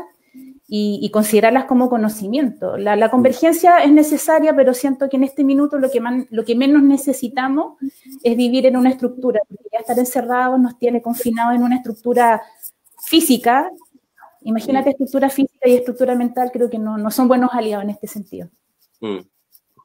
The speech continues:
Speaker 2: exactamente. Quiero llevarlos a la palabra experiencia, que también la conversación de, de, de, de hoy, eh, está cruzada, digamos. Eh, tanto la experiencia investigativa como la experiencia práctica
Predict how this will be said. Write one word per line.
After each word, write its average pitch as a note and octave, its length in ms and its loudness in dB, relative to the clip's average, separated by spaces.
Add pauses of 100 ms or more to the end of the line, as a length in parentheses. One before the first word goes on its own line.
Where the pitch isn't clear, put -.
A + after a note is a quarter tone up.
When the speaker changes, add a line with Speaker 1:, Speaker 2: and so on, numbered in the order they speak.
Speaker 2:
exactamente. E2 960 -12 (600)
Quiero F3 180 2
llevarlos F#3+ 440 4
a F#3 80 4
la D3+ 100 2
palabra D#3 400 2
experiencia, A#2+ 1000 -4 (280)
que A2+ 100 -12
también C3 540 -6 (160)
la A#2+ 100 -4
conversación A2 640 -8
de, A#2 300 -4
de, G2+ 400 -10
de, F2+ 400 -10
de G2 160 -2
hoy, D3 360 -2 (520)
eh, G2 560 -4 (100)
está D3+ 520 0
cruzada, G#2 600 0
digamos. D2 480 -14
Eh, F#2+ 220 -10 (540)
tanto F3 240 0
la D3 80 0
experiencia C3 640 -2
investigativa C3 1120 -6
como A2 520 -6
la G#2 100 -8
experiencia B2+ 560 -8
práctica F#2+ 640 -8